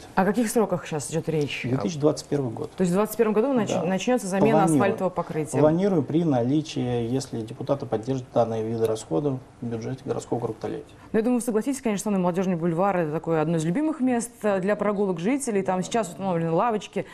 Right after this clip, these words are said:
Speaker 1: там, э, красивые многолетние
Speaker 2: Но
Speaker 1: деревья.
Speaker 2: здесь же хочу отметить то, что не все делается за счет бюджета. А, даже Молодежный бульвар, в том числе и, м, а, улица Жилина, а, то есть там высаживаются цветы,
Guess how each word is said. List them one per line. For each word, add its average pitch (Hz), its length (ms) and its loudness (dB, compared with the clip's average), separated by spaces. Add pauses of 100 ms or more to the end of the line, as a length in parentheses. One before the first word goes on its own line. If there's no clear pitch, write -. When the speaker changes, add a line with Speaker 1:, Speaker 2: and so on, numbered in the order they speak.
(360)
Speaker 1:
там, 147 260 2
э, 147 160 2
красивые 170 680 0
многолетние 170 580 4
Speaker 2:
Но 165 60 -2
Speaker 1:
деревья. 202 360 2
Speaker 2:
здесь 131 420 4
же 131 120 0
хочу 139 300 -4
отметить 165 460 0
то, 127 100 -2
что - 160 -2
не 143 60 4
все 143 160 2
делается 117 360 0
за 117 100 -2
счет 117 180 -6
бюджета. 120 600 0 (160)
А, 120 420 0
даже 123 280 0
Молодежный 123 520 0
бульвар, 120 480 0
в - 80 -18
том 113 180 -12
числе 113 400 -6
и, 110 240 -4
м, 110 340 -4
а, 110 480 -6 (760)
улица 123 260 -2
Жилина, 143 440 0
а, 113 600 -4
то - 100 -8
есть - 180 -8
там 117 340 -2
высаживаются 117 640 -4
цветы, 214 440 -4